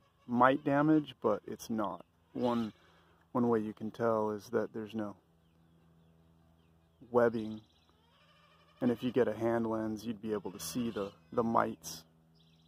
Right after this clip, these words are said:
usually on the underside of the leaf.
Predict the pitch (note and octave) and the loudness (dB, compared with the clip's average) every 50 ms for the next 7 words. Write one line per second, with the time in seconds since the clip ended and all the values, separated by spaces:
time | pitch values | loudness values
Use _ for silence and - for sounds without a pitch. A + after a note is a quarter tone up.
0 | _ _ _ _ _ _ _ _ _ _ _ - C3+ C3 A#2 A2 A#2+ A#2+ A#2 A2+ | _ _ _ _ _ _ _ _ _ _ _ -4 -2 -2 -2 0 0 2 2 2
1 | A2+ A2 - A2+ A#2+ A#2+ A#2 A#2 A2+ - - - A#2+ A2 G#2+ G#2+ A2 A2 G#2+ G#2 | 2 0 0 0 0 0 0 0 -2 -6 -2 -2 0 0 0 -2 -2 -4 -6 -8
2 | - - A#2+ A2+ G#2+ G#2+ G#2+ G#2+ A2+ A2 G#2+ G#2 | -8 -10 -10 -10 -10 -10 -8 -8 -8 -8 -8 -10